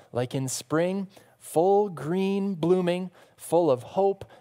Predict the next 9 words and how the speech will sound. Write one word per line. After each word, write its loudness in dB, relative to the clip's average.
and 0
life 0
and, -2
and -4
the 0
prospects -2
for 0
the -4
future. 0